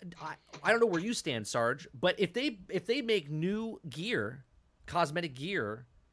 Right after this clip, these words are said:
I'm cool with that, as long as the cosmetic gear they make is not already in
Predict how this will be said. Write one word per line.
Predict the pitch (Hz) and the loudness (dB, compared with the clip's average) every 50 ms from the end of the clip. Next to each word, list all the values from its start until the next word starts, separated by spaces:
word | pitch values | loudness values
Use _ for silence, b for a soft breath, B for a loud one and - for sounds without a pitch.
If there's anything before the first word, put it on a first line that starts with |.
| _ _ _ _ _ _ _ _ _ _ _ | _ _ _ _ _ _ _ _ _ _ _
I'm | 151 185 233 247 | 0 0 0 0
cool | - - 233 277 302 262 | 0 0 0 2 2 2
with | - - | 2 0
that, | - 101 92 90 - - _ _ _ _ _ - | -2 -4 -4 -6 -10 -14 _ _ _ _ _ -2
as | 175 170 151 175 | 0 0 4 6
long | 190 185 196 214 226 233 | 8 10 10 10 8 6
as | 240 175 | 4 4
the | - 190 | 2 0
cosmetic | - - 190 190 185 170 190 185 165 - | 2 4 6 6 6 6 2 -2 0 0
gear | 185 196 | 2 4
they | 175 175 | 6 6
make | 165 170 196 202 190 170 | 6 8 6 6 8 6
is | 139 135 | 6 6
not | 170 170 170 - | 6 6 6 4
already | - 165 180 185 185 170 156 156 151 - - | 6 8 8 8 8 6 6 4 -2 -4 -2
in | 151 151 147 147 147 143 180 | 0 2 2 2 2 0 0